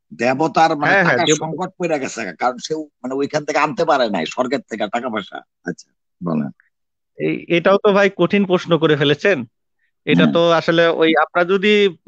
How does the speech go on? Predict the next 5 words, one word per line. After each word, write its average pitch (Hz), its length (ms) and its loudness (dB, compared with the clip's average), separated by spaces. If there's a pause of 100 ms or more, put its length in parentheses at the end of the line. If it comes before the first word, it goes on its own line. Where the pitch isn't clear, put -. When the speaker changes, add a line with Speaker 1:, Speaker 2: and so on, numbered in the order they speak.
Speaker 2:
আহ, 139 280 2
ভগবত 165 640 2
পুরাণ 190 420 2 (800)
দশম 151 600 2
স্কন্ধের 196 720 2